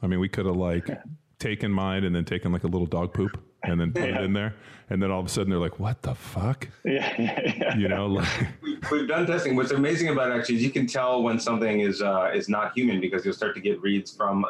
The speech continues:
Speaker 3: that animal. So, uh, we've even, we've done some other projects, uh, where we'd sequence everyone's cell phones. We've done this for a fun project where at a conference, we'll take everyone's cell phone and sequence the D N A on the surface.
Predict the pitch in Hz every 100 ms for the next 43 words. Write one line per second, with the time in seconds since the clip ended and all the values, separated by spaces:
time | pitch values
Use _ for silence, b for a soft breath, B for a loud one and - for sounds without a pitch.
0 | - 95 92 104 98 85 85 95 92 B
1 | B - - 104 120 135 139 123 107 120
2 | 123 139 135 127 123 120 117 107 107 98
3 | - - - - 107 101 110 113 - 120
4 | 107 113 107 95 - 113 117 143 147 156
5 | 120 110 113 107 101 104 95 92 107 98
6 | 104 98 98 92 95 92 - b - 101
7 | - 123 123 113 98 101 104 107 - -
8 | - 120 117 107 110 113 113 101 92 -
9 | 117 104 - 101 101 98 92 - 113 107
10 | - b